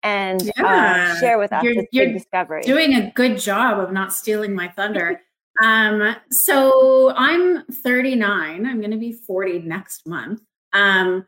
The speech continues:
Speaker 2: and I recently have been diagnosed with A D H D, which was a amazingly big, uh, surprise to me.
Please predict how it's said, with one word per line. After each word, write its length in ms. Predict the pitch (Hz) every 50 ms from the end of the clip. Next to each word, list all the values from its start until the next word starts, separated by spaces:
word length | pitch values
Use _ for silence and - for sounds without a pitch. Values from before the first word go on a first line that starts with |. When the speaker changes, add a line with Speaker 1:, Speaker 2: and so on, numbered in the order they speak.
| _ _ _ _ _ _ _ _ -
Speaker 2:
and 440 | 208 214 208 208 208 208 202 202 - -
I 220 | 208 208 208 208 208
recently 560 | 208 202 208 226 247 269 262 330 285 285 277
have 120 | 247 254
been 140 | 247 233 220
diagnosed 480 | 202 196 190 196 196 190 190 196 190 -
with 120 | 208 202 - -
A 140 | 190 190 190 190
D 180 | 196 185 185
H 240 | 180 175 175 - -
D, 380 | - 196 220 214 - - _ _ _ _ _
which 580 | 190 196 202 202 - - - - - - - _ _
was 420 | - 190 202 196 196 196 196 196 190 - - _ -
a 680 | 202 196 190 190 185 190 185 185 185 185 190 196 196 - _ -
amazingly 1120 | 202 208 202 202 202 202 208 202 202 214 220 220 226 226 240 254 254 240 226 214 208 196 196 -
big, 260 | 180 180 175 175 - _ _ _ _ _ -
uh, 380 | 165 151 151 151 151 147 147 147 -
surprise 520 | - - - _ 160 143 139 - - -
to 60 | - 165
me. 480 | 156 143 135 165 208 254 285 285 -